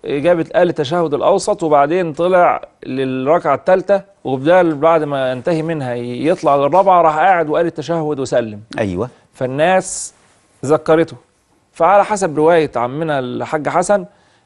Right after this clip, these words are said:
Speaker 1: إنه الراجل راح ساجد للسهو ومسلم. إذا كان عمل كده بس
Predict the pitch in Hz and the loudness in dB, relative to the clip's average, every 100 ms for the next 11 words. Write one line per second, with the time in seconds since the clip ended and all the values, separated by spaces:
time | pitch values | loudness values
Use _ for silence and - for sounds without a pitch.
0 | - 220 208 190 175 151 175 190 208 180 | -4 -2 -2 0 2 4 4 2 0 -4
1 | - 156 - 170 180 147 139 - 175 165 | -2 -4 0 0 0 -2 -6 -2 -2 0
2 | 147 139 127 131 107 110 _ _ _ _ | -2 -4 -2 -2 -2 -14 _ _ _ _
3 | _ _ _ _ _ - 190 185 214 226 | _ _ _ _ _ -2 0 2 2 4
4 | 220 - 214 208 214 - - | 2 2 4 4 2 0 -10